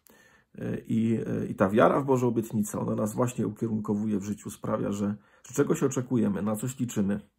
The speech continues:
y, że jest to ta, ta wiara jest tą zawiesiną tego, czego się spodziewamy. Jest tym przetrwaniem czegoś, na co liczymy, że Bóg,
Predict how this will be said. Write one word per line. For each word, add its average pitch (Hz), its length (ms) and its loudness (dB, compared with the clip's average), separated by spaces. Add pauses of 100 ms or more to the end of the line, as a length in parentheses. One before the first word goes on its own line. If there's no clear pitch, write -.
(1040)
y, 101 40 0
że 101 160 2
jest 113 260 0
to 110 80 4
ta, 113 320 2 (480)
ta 104 100 0
wiara 117 280 2
jest 120 140 -2
tą 113 100 0
zawiesiną 113 720 2
tego, 107 420 4 (600)
czego 110 220 -2
się 107 140 -4
spodziewamy. 104 720 -2 (1300)
Jest 107 240 -6
tym 110 160 0
przetrwaniem 127 1160 0
czegoś, 113 500 0
na 110 140 0
co 113 160 -4
liczymy, 113 420 -2
że 107 120 0
Bóg, 107 320 -4